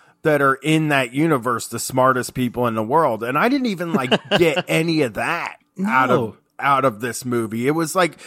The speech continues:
Speaker 1: they were on the run the whole time. Uh,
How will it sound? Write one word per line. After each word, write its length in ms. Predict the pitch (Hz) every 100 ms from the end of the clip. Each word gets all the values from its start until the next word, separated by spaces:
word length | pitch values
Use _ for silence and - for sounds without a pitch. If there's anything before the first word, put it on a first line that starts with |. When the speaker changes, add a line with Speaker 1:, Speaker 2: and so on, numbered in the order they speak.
| - -
Speaker 1:
they 160 | 175
were 160 | 196 190
on 180 | 190 170
the 80 |
run 340 | 151 160 185 185
the 120 | 170
whole 180 | 185 175
time. 680 | 143 147 147 143 143 139 131 - - - _ -
Uh, 580 | 139 131 117 107 92